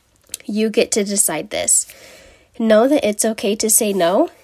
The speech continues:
and on the reverse, it's also okay to say yes if you need some help. Talk to your partner and communicate your needs and your plans. You guys are the parents, and this is your time with you and your baby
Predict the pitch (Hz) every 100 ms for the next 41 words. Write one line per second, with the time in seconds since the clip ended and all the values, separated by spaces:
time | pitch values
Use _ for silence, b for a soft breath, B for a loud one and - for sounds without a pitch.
0 | b b b b - 226 220 220 208 214
1 | 285 226 226 - - 214 214 196 208 226
2 | 214 208 190 190 - 196 208 254 - -
3 | - 208 208 190 175 - 214 254 - -
4 | B B B B B B B B B -
5 | 254 - - 294 294 233 196 233 277 247
6 | 226 226 214 220 226 247 - 226 202 190
7 | 190 185 170 - 147 - - - b b
8 | b b b b 233 233 254 254 247 240
9 | - 220 226 277 - - 214 214 214 240
10 | 220 208 202 - 208 202 202 196 180 180
11 | 175 - - 76 -